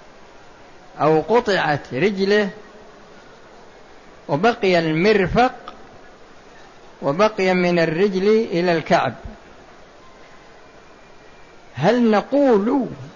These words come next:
"لا بد من غسل هذا المرفق أو غسل هذا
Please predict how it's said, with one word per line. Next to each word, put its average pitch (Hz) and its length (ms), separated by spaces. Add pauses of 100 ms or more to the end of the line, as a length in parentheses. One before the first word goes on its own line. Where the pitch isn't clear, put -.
(840)
"لا 160 240
بد 180 400
من 170 400
غسل 196 680 (760)
هذا 156 500
المرفق 185 600 (1900)
أو 147 440
غسل 160 500 (840)
هذا 139 880